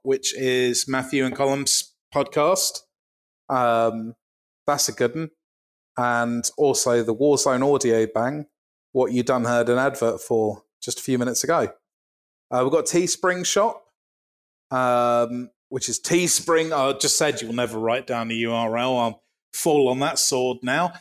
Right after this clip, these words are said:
Uh, it's teespring dot com forward slash stores forward slash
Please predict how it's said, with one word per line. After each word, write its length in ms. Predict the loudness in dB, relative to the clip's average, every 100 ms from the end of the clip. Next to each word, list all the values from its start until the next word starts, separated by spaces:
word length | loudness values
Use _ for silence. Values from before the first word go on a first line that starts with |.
| _ _ -2
Uh, 240 | 0 0
it's 560 | 0 0 2 0 -2 -8 _ _ _ _ _ _
teespring 560 | 0 0 0 0 -2 0
dot 200 | -2 -2
com 280 | 0 0 -2
forward 340 | 0 2 2
slash 300 | 0 0 0
stores 560 | 0 4 4 4 2 0
forward 300 | 2 2 2
slash 340 | 0 -2 -2